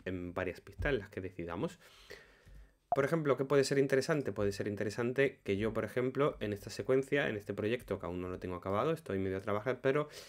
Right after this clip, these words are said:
quisiera, em, exportar todas las pistas de audio, em,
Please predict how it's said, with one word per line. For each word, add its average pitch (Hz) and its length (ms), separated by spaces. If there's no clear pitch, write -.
quisiera, 156 640
em, 110 500
exportar 143 580
todas 143 220
las 127 120
pistas 123 360
de 107 100
audio, 101 320
em, 95 540